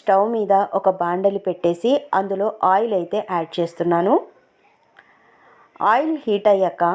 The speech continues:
వేరుశనగ పప్పు యాడ్ చేస్తున్నాను. ఇక్కడ నేను ఒక యాభై గ్రాములు వేరుశనగ పప్పు అయితే తీసుకున్నాను. అలాగే కొంచెమంతా ధనియాలు యాడ్ చేస్తున్నాను. అలాగే పొట్టు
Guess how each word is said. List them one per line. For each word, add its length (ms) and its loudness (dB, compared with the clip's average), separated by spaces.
వేరుశనగ 500 4
పప్పు 240 2
యాడ్ 220 0
చేస్తున్నాను. 580 0
ఇక్కడ 180 0
నేను 220 -2
ఒక 80 0
యాభై 340 4
గ్రాములు 380 2
వేరుశనగ 460 -6
పప్పు 200 -4
అయితే 180 -2
తీసుకున్నాను. 580 -2
అలాగే 280 2
కొంచెమంతా 540 -2
ధనియాలు 440 0
యాడ్ 240 -2
చేస్తున్నాను. 560 0
అలాగే 240 4
పొట్టు 220 -2